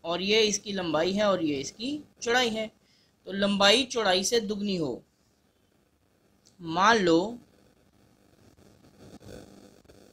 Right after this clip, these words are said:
चौड़ाई बराबर एक्स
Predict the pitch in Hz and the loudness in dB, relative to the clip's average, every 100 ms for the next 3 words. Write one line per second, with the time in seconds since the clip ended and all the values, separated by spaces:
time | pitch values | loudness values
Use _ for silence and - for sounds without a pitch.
0 | 101 101 - - - - - 98 101 - | -20 -20 -20 -20 -20 -20 -20 _ -20 -20
1 | - - - - - - - - - - | -20 -20 -20 -20 -20 -20 -20 -20 -20 -20
2 | - 190 180 185 240 220 180 151 156 185 | -10 -2 2 4 2 2 0 0 0 -2
3 | 185 - 180 220 - - | -4 -6 -4 -4 -4 -12